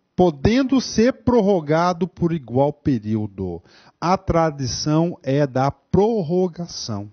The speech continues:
ou seja, um mais um, dois anos. Nesses dois anos, pode ter certeza que pessoas irão passar em outros concursos, pessoas irão se aposentar e assim por diante.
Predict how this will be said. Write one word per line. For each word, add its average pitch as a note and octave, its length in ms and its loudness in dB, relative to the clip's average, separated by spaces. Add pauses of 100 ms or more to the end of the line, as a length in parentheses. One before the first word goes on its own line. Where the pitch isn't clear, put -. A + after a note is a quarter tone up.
ou A#2 120 -8
seja, G2 600 -8 (120)
um F#3+ 220 -4 (220)
mais A#2+ 320 -4
um, D#3 180 -4 (160)
dois A#2+ 420 -4
anos. G2 400 -12 (400)
Nesses D#3+ 440 -2
dois C3 360 0
anos, B2 600 -6 (480)
pode C#3+ 220 0
ter - 180 -2
certeza B2+ 500 -2
que - 120 -16
pessoas A#2+ 580 -6
irão A#2+ 220 -2
passar A#2 400 -4
em A#2 180 -6
outros D#3+ 380 -2
concursos, A#2 840 -8 (880)
pessoas D3+ 580 2
irão C#3+ 260 0
se D3 240 -6
aposentar C#3 1040 -4
e C3 100 -10
assim A#2 300 -8
por A2 200 -8
diante. F#2+ 540 -14